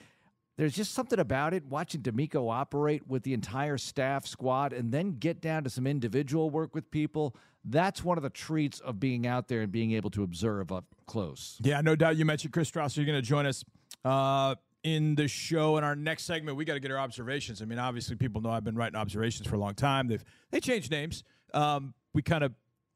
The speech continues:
Speaker 2: uh, gave it a different name.
Speaker 1: Harris Hits?
Speaker 2: It went into, went into witness protection program as Harris Hits,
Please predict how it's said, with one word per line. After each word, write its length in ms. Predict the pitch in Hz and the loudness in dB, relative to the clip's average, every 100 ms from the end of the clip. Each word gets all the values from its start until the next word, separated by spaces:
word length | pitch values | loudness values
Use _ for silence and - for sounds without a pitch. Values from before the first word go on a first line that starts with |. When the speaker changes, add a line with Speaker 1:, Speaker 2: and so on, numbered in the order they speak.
| - | 2
Speaker 2:
uh, 520 | 131 131 127 127 127 117 | 4 4 4 2 0 0
gave 200 | 156 139 | 2 2
it 40 | |
a 60 | 123 | 0
different 300 | 127 143 120 | -2 -2 -2
name. 260 | 123 135 | -2 0
Speaker 1:
Harris 300 | 139 147 139 | 4 4 4
Hits? 340 | 139 170 - - | 2 2 -2 0
Speaker 2:
It 80 | |
went 160 | 156 175 | 2 2
into, 260 | 170 156 143 | 0 -2 2
went 220 | 151 165 | 4 6
into 140 | 151 | 6
witness 300 | 135 160 147 | 6 4 4
protection 440 | - 147 160 - 160 | 2 2 2 -2 2
program 380 | 160 135 135 131 | 2 4 2 0
as 120 | 127 | 0
Harris 280 | 160 139 - | 2 0 2
Hits, 380 | 160 143 - | 0 0 -4